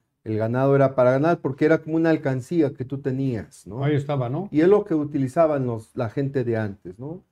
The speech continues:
Speaker 2: Ujú.
Speaker 1: Eh, sem-, eh, se sembraba, cuando terminaba el temporal,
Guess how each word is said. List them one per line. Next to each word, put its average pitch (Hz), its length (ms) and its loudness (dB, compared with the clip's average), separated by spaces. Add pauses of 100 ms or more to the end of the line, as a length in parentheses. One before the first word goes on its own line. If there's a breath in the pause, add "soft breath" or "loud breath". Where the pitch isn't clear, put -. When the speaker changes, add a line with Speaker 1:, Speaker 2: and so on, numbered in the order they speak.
(120)
Speaker 2:
Ujú. 139 340 0
Speaker 1:
Eh, 107 360 -2
sem-, 113 400 -6
eh, 104 440 -4
se 113 220 -6
sembraba, 160 920 4 (420)
cuando 123 300 -2
terminaba 135 540 2
el 147 120 2
temporal, 135 760 4